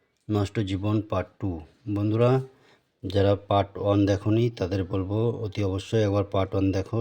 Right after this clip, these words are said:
সুখের সংসার কী করে নষ্ট হয়ে যায় সেটাই হলো পার্ট ওয়ানে দেখেছিলাম। পার্ট টু-এ শ্রাবণীর অবস্থাটা কী হয় সেটাই দেখবো। চলো বেশি কথা বলবো না, এগিয়ে যাবো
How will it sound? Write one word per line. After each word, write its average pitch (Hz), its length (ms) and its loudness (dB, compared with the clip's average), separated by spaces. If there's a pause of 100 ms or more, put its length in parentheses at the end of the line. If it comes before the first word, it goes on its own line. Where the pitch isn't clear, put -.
সুখের 104 420 -4
সংসার 101 500 -4 (840)
কী 101 60 -2 (120)
করে 101 160 2
নষ্ট 95 340 -2
হয়ে 98 220 0
যায় 113 200 0 (160)
সেটাই 95 360 -4
হলো 90 160 -2 (140)
পার্ট 90 200 -2
ওয়ানে 92 240 -2
দেখেছিলাম। 104 600 0 (200)
পার্ট - 520 -4
টু-এ 135 220 6
শ্রাবণীর 104 500 2
অবস্থাটা 95 520 -2
কী - 240 -6
হয় 90 260 -4 (520)
সেটাই 95 340 0
দেখবো। 90 340 -2
চলো 95 280 -2
বেশি 90 280 -4
কথা 101 220 0
বলবো 92 280 -2
না, 107 140 4
এগিয়ে 92 320 0
যাবো 92 140 2